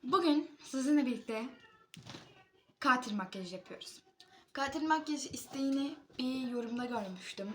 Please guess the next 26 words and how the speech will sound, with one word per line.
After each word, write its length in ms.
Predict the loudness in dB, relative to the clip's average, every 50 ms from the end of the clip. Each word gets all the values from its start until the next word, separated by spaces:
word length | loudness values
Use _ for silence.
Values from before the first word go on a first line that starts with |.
| -10 -10
Son 320 | -12 -8 -6 -4 -4 -4 -4
videomun 320 | -4 -6 -8 -8 -8 -8
yorumunda. 680 | -8 -8 -8 -8 -8 -8 -8 -8 -6 -6 -6 -8 -8 -12 -18 -18 -18 -14 -14 -14 -14 -8 -6
Biri 240 | -6 -2 -2 -2 -2
"Katil 320 | -2 -4 -4 -2 -2 -2
makyajı 460 | 0 -2 -2 -4 -6 -6 -4 -6 -6 -6
yapar 340 | -6 -10 -10 -10 -10 -10 -10
mısın?" 300 | -10 -10 -10 -10 -10 -8
yazmış. 500 | -8 -8 -8 -6 -6 -6 -6 -8 -10 -12 _ -20 -20 -20 -20 -20 -20 -20 -20 -20 -14 -4 0
Ee, 40 | 2 2 4 4 6 6 8 8 6 6 4 2 -2 -2 0
ben 300 | 2 2 2 2 0 -4 -6 -14 -16 -14
bugün 540 | -10 -4 -4 -2 -2 0 -2 -2 -2 -4 -10 -18 _ _ _ _
katil 340 | -14 -12 -12 -12 -10 -10 -10
makyajı 360 | -10 -10 -10 -10 -10 -10 -12
yapacağım. 340 | -14 -16 -16 -16 -16 -16 -16 -16 _ _ _ _ _
Yani 120 | -10 -8 -6 -2 -2
aklımda 360 | -2 -2 -2 0 0 0 0
hiçbir 500 | 0 0 -4 -4 -4 -6 -4 -4 -4 -4
şey 400 | -4 -6 -4 -2 -2 0 0 0
yok. 240 | 0 -2 -2 -2 -2
Kendi 260 | -2 0 0 0 0
kafama 320 | -2 -4 -4 -4 -4 -2
göre 180 | -2 -4 -4 -4
bir 60 | -6
şeyler 340 | -8 -6 -6 -6 -6 -6 -6
uyduracağım. 760 | -6 -8 -8 -8 -8 -8 -10 -10 -6 -2 0 0 0 0